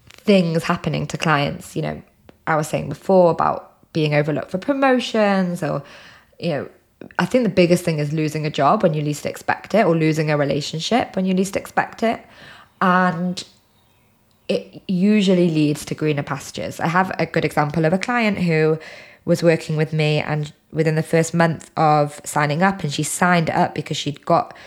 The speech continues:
a brand new job working in a company really high up, and she was nervous and wanted support,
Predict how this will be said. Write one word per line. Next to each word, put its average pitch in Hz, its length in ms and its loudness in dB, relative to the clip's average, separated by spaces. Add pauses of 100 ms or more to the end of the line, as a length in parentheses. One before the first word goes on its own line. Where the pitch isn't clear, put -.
(280)
a 151 60 -2
brand 180 340 2
new 160 140 0
job 151 340 2
working 151 320 -2
in 147 100 -2
a 147 40 -2
company 170 460 -4
really 165 340 2
high 147 260 0
up, 151 240 0
and 143 100 -10
she - 100 -6
was 143 160 -4
nervous 185 420 2
and 151 100 -4
wanted 147 300 -4
support, 160 560 0